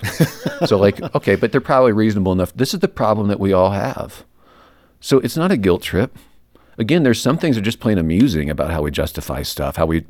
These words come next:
justify buying decisions or talk ourselves into, we go in with a budget to buy a used car and we drive out with a thirty thousand dollar brand new whatever. Like, that wasn't in the plan,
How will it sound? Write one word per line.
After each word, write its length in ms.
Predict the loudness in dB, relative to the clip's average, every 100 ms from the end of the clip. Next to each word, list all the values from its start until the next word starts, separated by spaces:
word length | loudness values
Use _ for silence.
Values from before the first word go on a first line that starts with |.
| -10
justify 340 | -4 -4 0 -2
buying 400 | 0 0 0 0
decisions 500 | -4 -4 -4 -4 -6
or 40 |
talk 300 | -4 0 2
ourselves 400 | 0 0 0 0
into, 420 | -2 -4 -2 -4 -4
we 80 | -4
go 180 | 2 2
in 100 | 2
with 160 | -2 -6 -12 -6
a 40 |
budget 380 | 0 2 2 0
to 60 | -2
buy 180 | 0 0
a 40 |
used 300 | 0 -2 -6
car 260 | -4 -2 0
and 80 | -2
we 100 | -6 -10 _
drive 260 | -2 0 2
out 200 | 2 2
with 140 | 0
a 200 | -2 -4 -8 -20 -20 -18 -2
thirty 200 | 0 0
thousand 360 | -2 -2 0
dollar 260 | 2 2 2
brand 360 | 2 0 2
new 220 | 0 2 2
whatever. 500 | 4 2 2 0 -4 -10 -20 -8
Like, 200 | -4 -2 2
that 160 | 4
wasn't 240 | 4 2 0
in 80 |
the 60 | -2
plan, 520 | -4 -4 -2 0 -2